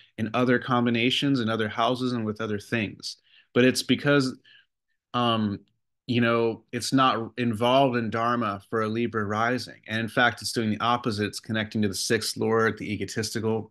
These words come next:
si-, third and sixth lord, and in the eleventh house, and it's ruling just the seventh and the second. So nothing really dharmic involved with that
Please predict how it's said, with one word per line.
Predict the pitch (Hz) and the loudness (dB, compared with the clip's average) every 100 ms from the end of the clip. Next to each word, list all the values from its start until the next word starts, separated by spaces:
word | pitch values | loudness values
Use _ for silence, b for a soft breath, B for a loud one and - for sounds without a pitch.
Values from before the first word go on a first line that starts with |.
| _ | _
si-, | - - 110 - | -8 -4 -4 0
third | 117 | 0
and | 110 | 0
sixth | 107 113 110 113 | -2 -2 -4 -2
lord, | 113 110 110 110 110 b b _ _ | 0 2 2 0 -4 b b _ _
and | 113 107 107 | -4 0 0
in | 104 | 0
the | |
eleventh | 101 110 107 110 | 0 0 0 0
house, | - 120 110 110 - | -2 0 2 0 -2
and | 107 | -6
it's | 101 120 - - | -6 -4 -4 -4
ruling | 110 107 107 107 104 - _ _ - | -2 0 2 0 -2 -8 _ _ -10
just | 107 - | -6 -6
the | - | -6
seventh | - 113 107 107 - _ _ _ _ | -2 -2 0 -2 -6 _ _ _ _
and | 101 98 | -8 -6
the | |
second. | - 117 101 92 - - _ _ _ | -2 0 0 -4 -10 -12 _ _ _
So | - 110 | -2 0
nothing | 107 101 110 | 0 0 -2
really | 107 101 98 | -2 0 -2
dharmic | 92 101 101 98 - | -2 -2 0 -2 -6
involved | 98 95 95 92 90 - | -10 -6 -6 -6 -8 -14
with | - | -10
that | 92 90 | -6 -6